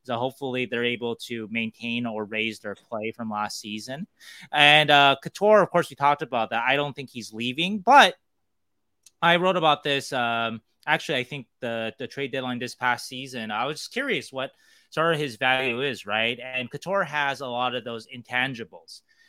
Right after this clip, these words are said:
Um, and not, not just intangibles in terms of leadership, but also he's perceived as a guy who raises his game in the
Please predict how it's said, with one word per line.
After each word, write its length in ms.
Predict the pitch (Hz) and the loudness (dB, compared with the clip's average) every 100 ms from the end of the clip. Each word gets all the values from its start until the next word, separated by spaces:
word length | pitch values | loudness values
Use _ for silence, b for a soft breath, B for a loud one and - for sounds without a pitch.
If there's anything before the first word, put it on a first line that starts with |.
| _ 127 | _ -2
Um, 520 | 120 113 113 107 131 | 0 2 0 -2 -4
and 240 | 139 131 135 | -2 -2 2
not, 280 | 139 143 | 2 2
not 160 | 143 160 | 2 2
just 160 | 190 165 | 0 -8
intangibles 500 | 123 135 123 127 123 | -6 -6 -4 -6 -6
in 40 | |
terms 160 | 120 110 | -8 -10
of 80 | 104 | -6
leadership, 480 | 120 143 - 202 170 | -4 -4 -4 -6 0
but 80 | |
also 380 | 147 160 - 151 | 2 2 2 -6
he's 320 | 131 143 131 | -8 -10 -12
perceived 560 | - 135 - 147 139 131 | -10 -12 -10 -6 -4 -2
as 200 | 123 117 | -2 -4
a 40 | |
guy 240 | 113 117 117 | -2 0 0
who 140 | 120 | -4
raises 360 | 110 120 120 123 | -6 -6 -6 -12
his 140 | 117 | -18
game 220 | - 110 | -10 -10
in 60 | |
the 60 | 110 | -10